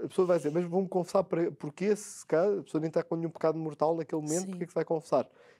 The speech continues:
Speaker 1: Então, pois, confessas-te para crescer no amor a Nosso Senhor e para, no teu grande, exercitares o teu amor a Nosso Senhor de tal forma que amas por aqueles que não amam.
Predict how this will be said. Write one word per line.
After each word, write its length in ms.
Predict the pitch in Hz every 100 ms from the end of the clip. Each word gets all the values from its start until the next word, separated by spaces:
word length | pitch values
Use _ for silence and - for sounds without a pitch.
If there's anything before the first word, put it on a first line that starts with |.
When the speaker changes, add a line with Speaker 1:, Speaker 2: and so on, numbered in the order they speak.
| -
Speaker 1:
Então, 120 | 170
pois, 160 | 156 - _ -
confessas-te 520 | 139 - 180 180 -
para 160 | 165 147
crescer 600 | - - - 190 214 208
no 120 | 147
amor 200 | 147 147
a 40 | 143
Nosso 280 | 135 - -
Senhor 280 | 131 180 - _ _ _ _ _
e 100 | - 139
para, 460 | - 175 165 143 - _ _ _
no 160 | 143 131
teu 260 | 131 202 196
grande, 280 | 170 170 160 151 _ _ - - -
exercitares 560 | 139 - 160 175 208
o 40 | 180
teu 160 | 185
amor 160 | 180 175
a 40 |
Nosso 200 | 160 156
Senhor 160 | - 156
de 120 | -
tal 180 | - 151
forma 420 | 143 170 190 202 - _ _ _
que 140 | 175
amas 200 | 202 202
por 140 | -
aqueles 220 | 156 - -
que 60 |
não 120 | 156
amam. 200 | 131 110